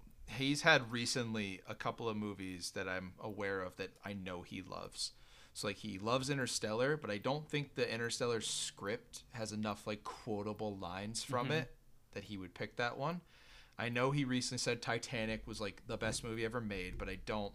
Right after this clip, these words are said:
Speaker 1: I think that was more hyperbole in the moment, which he's known for, so I don't think he would say that. Um, I su-, I stumbled across on Letterboxd today 'cause I'm doing some stuff on mine that he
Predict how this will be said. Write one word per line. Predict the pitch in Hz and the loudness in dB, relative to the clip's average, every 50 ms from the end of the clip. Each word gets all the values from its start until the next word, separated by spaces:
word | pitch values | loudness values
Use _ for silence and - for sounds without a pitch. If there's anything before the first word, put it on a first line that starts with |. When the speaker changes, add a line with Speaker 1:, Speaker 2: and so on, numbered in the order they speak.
| - - - | -10 -8 -8
Speaker 1:
I | 110 | -8
think | 107 104 113 107 | -6 -6 -6 -2
that | 113 113 113 | -2 0 0
was | 110 104 - | -2 -4 -6
more | 104 101 98 98 95 95 95 98 95 - - - - - - - - | -6 -4 -4 -2 0 0 0 0 -2 -4 -10 -18 -20 -20 -20 -14 -6
hyperbole | - 123 113 - - - 107 98 90 104 98 98 98 | -2 -2 -2 -2 -2 -2 -2 -2 -2 -2 -4 -4 -2
in | 101 101 101 | -4 -4 -4
the | 95 92 | -4 -4
moment, | 95 92 90 92 92 87 90 92 107 | -4 -4 -4 -4 -4 -4 -6 -8 -8
which | - 92 - | -10 -10 -8
he's | - 101 92 87 | -6 -6 -6 -6
known | 92 87 85 82 85 80 | -6 -6 -6 -6 -8 -10
for, | - - - 87 85 82 | -12 -10 -10 -8 -8 -8
so | - - | -8 -10
I | 87 | -8
don't | 85 95 92 - | -8 -8 -8 -8
think | - 104 101 | -10 -10 -8
he | - 95 | -8 -8
would | 85 85 80 | -10 -8 -6
say | - - - 87 82 82 | -4 -4 -2 -2 -4 -6
that. | 82 80 80 82 - - - - - - - - - - - - - - - - | -6 -6 -8 -8 -8 -10 -16 -20 -20 -20 -20 -20 -20 -20 -20 -20 -20 -20 -10 -6
Um, | - 90 90 90 87 90 82 - - - - | -4 -2 -2 -2 -4 -6 -10 -14 -18 -4 2
I | - 135 139 | 4 6 6
su-, | 135 - - - - 147 151 - | 8 6 6 8 8 8 8 6
I | 151 | 4
stumbled | 135 - - - 156 147 151 165 180 160 | 2 2 4 6 6 6 8 6 6 6
across | 151 - - - - - 147 143 139 139 135 131 - - | 6 4 2 -2 2 6 8 10 10 10 10 8 4 0
on | - 139 131 127 123 123 | 2 4 4 6 4 4
Letterboxd | 113 117 117 117 123 120 110 113 107 104 104 - - - | 2 2 2 2 2 2 4 6 6 6 4 2 -4 -6
today | - 110 104 98 98 98 | -4 -2 0 0 0 -2
'cause | 98 - | -2 -4
I'm | 110 104 101 98 - | -4 -2 -4 -6 -4
doing | - 110 104 104 | -4 -4 -2 -2
some | - - 101 | -4 -6 -6
stuff | - - 104 95 - | -6 -4 -4 -4 -4
on | 98 98 95 | -4 -4 0
mine | 98 101 101 98 | 0 0 0 0
that | 95 95 - | -2 -6 -6
he | - 110 104 98 95 101 | -6 -6 -6 -6 -6 -10